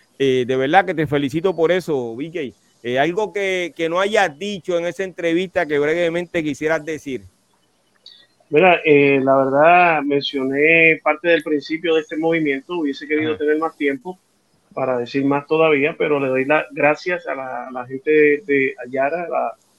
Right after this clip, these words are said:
Speaker 2: la, la presi-, presidente o, o la, o la,
Speaker 1: Ajá.
Speaker 2: la gerente, la gerente de Radio Vida, que me trató con mucho amor, con, bueno, todos, todos allí nos trataron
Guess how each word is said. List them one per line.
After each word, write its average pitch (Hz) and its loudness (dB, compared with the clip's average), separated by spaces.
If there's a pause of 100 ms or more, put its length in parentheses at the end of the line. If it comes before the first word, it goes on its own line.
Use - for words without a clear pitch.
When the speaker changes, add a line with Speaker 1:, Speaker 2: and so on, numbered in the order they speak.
(240)
Speaker 2:
la, 123 -8
la 120 -2
presi-, - -12 (220)
presidente 123 -8
o, 165 2
o 127 -4
la, 120 -8
o 120 -14
la, 117 -10 (220)
Speaker 1:
Ajá. 131 -16 (120)
Speaker 2:
la 123 -8
gerente, 131 0
la 120 -8
gerente 123 -2
de 147 6
Radio 147 0
Vida, 143 -2
que 139 0 (480)
me 117 -6
trató 120 -6
con 139 -2
mucho 139 -2
amor, 139 -2
con, 127 -8
bueno, 170 0
todos, 180 0
todos 170 -2
allí 160 -4
nos 165 -2
trataron 143 -2